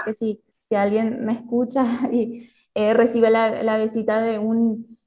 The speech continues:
eh, encuestador, efectivamente conacit está tocando sus puertas porque queremos, queremos tener métricas de nuestro país en términos de, de capacidades, en términos de, de recursos financieros, recursos humanos,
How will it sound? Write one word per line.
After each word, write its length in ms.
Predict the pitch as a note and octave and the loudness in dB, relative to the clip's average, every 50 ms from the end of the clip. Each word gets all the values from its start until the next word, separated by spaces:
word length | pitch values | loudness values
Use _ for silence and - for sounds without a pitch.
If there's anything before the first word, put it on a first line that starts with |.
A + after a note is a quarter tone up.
| _ _ | _ _
eh, 580 | - - - - A3+ A3 G#3+ G#3 G#3 G3 F#3+ - | -14 -6 -2 -2 0 0 0 0 0 -2 -2 -2
encuestador, 680 | - A#3+ A#3 A#3 A#3 B3 A#3 A#3 G#3+ G3+ G3+ G#3+ A#3 A#3 | 0 0 2 2 2 0 0 -2 0 0 2 2 2 0
efectivamente 840 | - B3 A#3+ A#3 G#3 G3 G#3+ A3+ A3+ G#3+ G#3 G#3 G#3+ G#3+ A#3 A#3+ A#3+ | 0 0 -2 -2 -4 0 -2 -2 0 -2 -2 -4 -2 2 2 0 0
conacit 460 | A#3+ A3+ A3 A3 A3+ - A3+ G#3+ G#3+ | 0 -4 -4 -4 -4 -4 -4 -4 -4
está 240 | A3 A#3+ A3+ G3+ G3+ | -4 -4 -4 -4 -4
tocando 320 | G#3+ G#3 G#3 G3+ G3 G3+ G3+ | -4 -4 -4 -2 -4 -4 -4
sus 220 | G3+ A#3 A#3 A#3 | -4 -6 -6 -6
puertas 580 | - - A3 A3+ A3 A3 A3 C4+ C4+ C4+ - - - _ _ _ _ _ | -4 -2 0 0 0 -2 -2 -4 -6 -8 -10 -18 -20 _ _ _ _ _
porque 560 | - A#3+ A#3 A#3 A#3 A#3 A#3 A#3 A3+ A#3 - - | 4 6 6 6 6 4 4 4 4 2 2 0
queremos, 520 | A#3 G#3+ G#3+ G#3 A3 A#3 C4 C4+ C4 - - - - _ _ - - _ - | 2 2 2 0 0 0 0 0 -2 -4 -8 -14 -18 _ _ -20 -18 _ 0
queremos 400 | - A3+ G#3+ G#3+ A3 A3+ C4 C4 | 2 4 4 4 4 2 2 2
tener 280 | C4 A3+ G#3 G3+ G#3+ | 0 0 0 0 0
métricas 640 | A3 A3 A3 G#3+ G#3 - A#3+ A3+ - A#3 B3 B3+ - - - - _ _ - - | 0 0 0 -2 -2 -6 -6 -4 -2 -4 -4 -4 -8 -14 -20 -20 _ _ -20 -8
de 280 | B3 - A3+ A#3 B3 B3 | 2 6 6 8 8 6
nuestro 420 | A#3+ A#3 A#3 B3+ A#3+ A#3 A3+ A#3 | 4 4 4 2 2 0 -2 -2
país 300 | A3 - - F#3 F#3+ - | -2 -4 -4 -4 -4 -2
en 160 | - A3 G#3+ G#3 | -2 0 0 0
términos 400 | G#3 G#3+ G#3+ A3 A3 A3 A#3 B3 | 0 0 0 0 0 0 0 0
de, 240 | A3+ G#3+ G3+ G#3+ | 0 0 -2 -2
de 140 | G3+ G#3+ G#3 | -2 -2 -2
capacidades, 920 | G#3 G#3+ G#3+ - G#3+ A3 - - G3+ G3 G3 G#3+ A3+ A#3 A#3 A3 G#3+ A3 A#3+ | -2 -4 -6 -4 -6 -6 -6 -6 -4 -2 0 0 0 2 2 0 0 0 0
en 140 | A3+ A3+ | 0 0
términos 500 | A#3 G#3 G3+ G#3 G#3+ G#3+ G#3 G#3 G#3 G#3+ | -2 -2 -2 -2 -2 -2 -2 -2 -2 -2
de, 280 | G#3 G#3+ G#3 G3+ G3 F#3+ | -2 -2 -2 -2 -2 -2
de 100 | G3 G#3+ | -4 -4
recursos 400 | - G3+ G3 G3+ G3+ G3 G#3+ G3+ | -4 -4 -6 -6 -8 -8 -8 -8
financieros, 760 | - A3+ G#3 F#3+ G3 G3+ G3+ - A3 A3 A3+ A#3 A3 A3 A3 G#3+ | -6 -4 -4 -2 -2 -4 -4 0 0 2 2 2 2 0 -2 -4
recursos 360 | G#3 G3 - G#3+ G#3 - G#3+ | -6 -6 -8 -10 -6 -4 -4
humanos, 600 | A3 G#3 G#3 G#3+ G#3+ A3+ A3+ A3 A3 A3 - | -2 -2 0 -2 -2 -2 -2 -4 -4 -8 -10